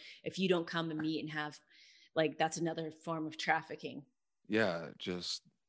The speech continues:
Speaker 2: brainwash them. And then the kid felt like he had no other option.
Speaker 1: Yeah. And the images could and would be exposed to other people.
Speaker 2: That's cr-, oh my, people are so fucked up.
Speaker 1: So bad. It's so evil. And, um, yeah,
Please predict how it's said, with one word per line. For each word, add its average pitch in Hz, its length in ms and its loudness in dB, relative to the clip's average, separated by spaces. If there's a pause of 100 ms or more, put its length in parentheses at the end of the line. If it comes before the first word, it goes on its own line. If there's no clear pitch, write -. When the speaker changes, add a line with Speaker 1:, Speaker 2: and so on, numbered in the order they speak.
(160)
Speaker 2:
brainwash 90 600 2
them. 82 240 -10
And 80 120 -14
then 80 340 -16
the 82 140 -14
kid 82 360 0
felt 87 260 4
like 85 120 4
he 92 80 -2
had 85 120 0
no 85 160 4
other 85 180 2
option. 101 360 -4 (140)
Speaker 1:
Yeah. 202 300 8
And 190 180 2 (100)
the 208 180 8
images 214 420 2
could 240 320 6
and 175 320 2
would 202 240 0
be 175 220 0
exposed 165 500 -2
to 151 100 2
other 165 200 0
people. 165 440 -6 (720)
Speaker 2:
That's - 180 -8
cr-, - 220 -8
oh 113 220 -6
my, 92 140 -12 (120)
people 147 240 -10
are 90 40 -14
so - 200 -10
fucked - 300 -20
up. 76 180 -20 (580)
Speaker 1:
So 226 300 8
bad. 135 480 6
It's 196 140 2
so 220 240 4
evil. 170 480 4
And, 160 440 -2
um, 160 440 -2 (1080)
yeah, 147 340 2